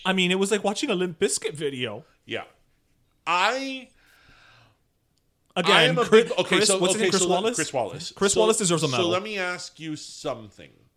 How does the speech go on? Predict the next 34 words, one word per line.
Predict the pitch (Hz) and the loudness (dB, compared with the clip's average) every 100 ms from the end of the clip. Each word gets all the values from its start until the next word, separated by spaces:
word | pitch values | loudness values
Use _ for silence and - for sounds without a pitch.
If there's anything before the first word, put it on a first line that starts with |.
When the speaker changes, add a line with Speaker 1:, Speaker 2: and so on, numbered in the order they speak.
| _ _ _ _ _ _ _ - _ | _ _ _ _ _ _ _ -20 _
Speaker 2:
Because | 147 156 151 | -6 -6 -6
this | 185 | 2
Speaker 1:
I | 220 | 2
Speaker 2:
is | |
Speaker 1:
didn't | 220 | 2
even | 208 | 2
Speaker 2:
where | 160 | 0
Speaker 1:
watch | 160 | 2
it | 160 | 0
all | 135 | 0
the | |
way | 127 | -2
through. | 117 110 | -2 -2
Speaker 2:
this, | 104 | -2
Speaker 1:
I | |
Speaker 2:
I | - 147 | -2 0
Speaker 1:
couldn't. | 127 | 0
Speaker 2:
watched | 113 - | -2 -6
the | 120 | -4
Speaker 1:
I | 131 | -4
Speaker 2:
whole, | |
Speaker 1:
couldn't. | 120 123 | -2 -2
Speaker 2:
well, | 110 110 | 0 -2
I | |
had | 131 123 | -4 -6
a | |
viewing | 113 117 95 | -6 -10 -10
party. | 92 82 104 110 - 170 | -12 -12 -12 -14 -18 -12
<laughs> | 190 - | -12 -6
Um, | 127 131 127 131 131 127 123 - - _ _ _ _ _ _ - | -2 0 0 -2 -6 -16 -18 -20 -20 _ _ _ _ _ _ -12
Speaker 1:
Could | 139 | -10
not. | 101 92 - _ _ _ - | -10 -12 -16 _ _ _ -20
Speaker 2:
so | 143 - 208 180 | -16 -2 0 0
th-, | 180 220 | -2 -8